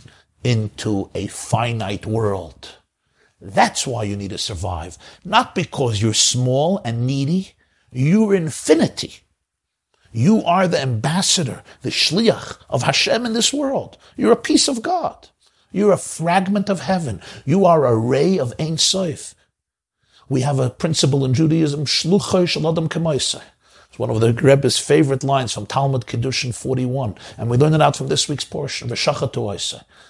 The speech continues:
The representative, the shliach of somebody is K'moisei, is like the person who sent him. In Judaism, that's the power, the real power of attorney, the real shliach. I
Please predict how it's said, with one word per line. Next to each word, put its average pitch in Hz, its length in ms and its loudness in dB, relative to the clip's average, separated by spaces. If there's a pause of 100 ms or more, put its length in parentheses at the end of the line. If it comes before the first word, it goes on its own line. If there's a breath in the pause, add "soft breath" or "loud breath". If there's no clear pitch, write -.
(200 soft breath)
The 131 100 2
representative, 127 800 2
the 110 80 -4
shliach 190 520 2
of - 80 -4
somebody 196 580 -2 (340 loud breath)
is 143 200 0
K'moisei, 190 760 2
is 127 180 0
like 123 140 2
the 131 80 -2
person 185 420 -2
who 156 80 -4
sent 147 380 -4
him. - 140 -14 (380 loud breath)
In 127 180 -2
Judaism, 214 720 2 (500 soft breath)
that's 123 180 -2
the - 100 0
power, 156 400 0
the 110 140 0
real 160 240 4
power 147 380 2
of 113 100 -2
attorney, 131 380 -2
the 107 100 0
real 139 220 0
shliach. 156 500 -6
I 151 260 2